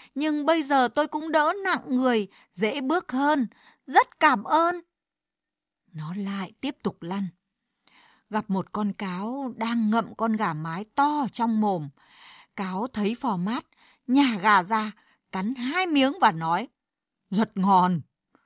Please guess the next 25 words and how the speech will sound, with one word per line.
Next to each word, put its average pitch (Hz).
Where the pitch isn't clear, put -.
Rồi 160
cáo 175
ngoạm 220
con 220
gà 202
và 220
bỏ 196
chạy. 202
Vì 160
nghe 208
thấy 196
tiếng 220
chó 214
sủa 190
từ 180
xa, 196
format 214
liền 190
đi 262
theo 254
chiều 190
ngược 170
lại. 175
Nó 190
nghĩ, 214